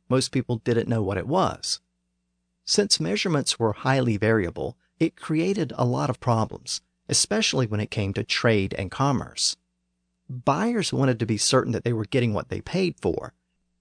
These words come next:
There were occasional attempts to standardize and fix those measurements, but those efforts met with mixed success. There's an often repeated story that Henry the First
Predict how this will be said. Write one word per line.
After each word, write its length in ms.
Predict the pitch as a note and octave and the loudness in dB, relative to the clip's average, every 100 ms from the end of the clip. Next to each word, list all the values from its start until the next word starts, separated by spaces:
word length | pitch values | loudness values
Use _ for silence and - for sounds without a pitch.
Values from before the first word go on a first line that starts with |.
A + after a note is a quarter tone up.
| _ _ _ _ _ _ | _ _ _ _ _ _
There 120 | E3+ F#3 | 0 2
were 140 | F#3 | 2
occasional 580 | F3 - G#3 A3 G3 D3 | 0 0 0 0 0 0
attempts 480 | - - A#2 - - | 0 0 0 0 -4
to 140 | - | -4
standardize 920 | F#2+ - B2+ C3 A#2+ A2 A2 G2+ G2+ - | -4 -2 0 0 2 0 0 0 -2 -6
and 120 | G2+ | -4
fix 260 | F#3 F#3 - | -4 -2 0
those 300 | A2 F2+ F#2+ | 0 0 -4
measurements, 560 | F2+ - F2 - - _ _ _ _ | -6 -6 -8 -4 -4 _ _ _ _
but 120 | C#3 | -4
those 260 | E3 F#3 F#3 | -2 -2 0
efforts 420 | B2+ - A#2+ - | 0 0 0 0
met 200 | A2+ A2 | -2 -2
with 280 | A2 G#2+ - - | -2 -4 -4 -4
mixed 400 | A#2 - - - | -2 -2 -4 -6
success. 720 | - D#2 - D3 - - - _ _ _ _ _ _ _ _ _ _ _ _ _ _ _ _ _ _ _ _ _ _ - | -8 -6 -2 -2 -2 -4 -6 _ _ _ _ _ _ _ _ _ _ _ _ _ _ _ _ _ _ _ _ _ _ -2
There's 200 | E3 D#3+ | 0 2
an 80 | D#3+ | 2
often 340 | F#3+ A3+ G#3 | 0 0 2
repeated 460 | D#3 C#3 C#3 A#2 A2+ | 2 0 0 0 0
story 600 | - - A#2 G#2 C2+ A#2 - | -2 0 2 2 -2 -10 -2
that 240 | A2+ A2 _ _ | 2 2 _ _
Henry 320 | D#3+ E3+ C#3+ | -2 0 0
the 100 | G#2 | -2
First 600 | - G#3 G#3+ A#2 - - | -2 0 0 0 -2 -6